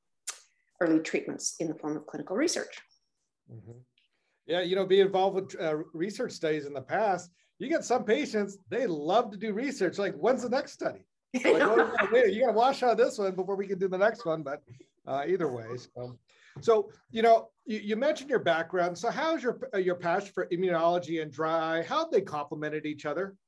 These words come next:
Speaker 1: Well, I think they are born from the same source, and that's, I'm definitely a clinician scientist. I'm a nerd at heart.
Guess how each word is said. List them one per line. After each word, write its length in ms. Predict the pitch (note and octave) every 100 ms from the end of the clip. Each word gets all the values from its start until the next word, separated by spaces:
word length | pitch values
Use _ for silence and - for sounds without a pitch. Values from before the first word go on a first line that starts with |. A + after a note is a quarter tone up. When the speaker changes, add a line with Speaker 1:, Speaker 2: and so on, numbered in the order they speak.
| _ _ _ _ _ - - - -
Speaker 1:
Well, 300 | A3+ E4+ -
I 60 | G#3
think 380 | - C4+ G#4+ -
they 360 | A3+ G#3+ G#3
are 280 | G3 F#3 F#3 F3
born 500 | G3+ G#3 G#3+ A3 A3
from 180 | G3 F3
the 80 | D#3+
same 440 | - F3 F#3 F#3+
source, 800 | - - - - - - - - F3
and 200 | E3 E3+
that's, 540 | F3 F3 F3 - -
I'm 320 | E3 E3 E3 E3 - _ -
definitely 640 | F#3+ G#3+ G#3 G3+ F#3 F3+
a 100 | E3+
clinician 500 | - - E3 E3 F3+
scientist. 680 | E3+ D#3 D#3+ D#3 E3+ D#3+ -
I'm 100 | D3+
a 60 | D#3
nerd 400 | E3 F3 F#3+ G#3
at 140 | -
heart. 440 | - D3 D#3+ -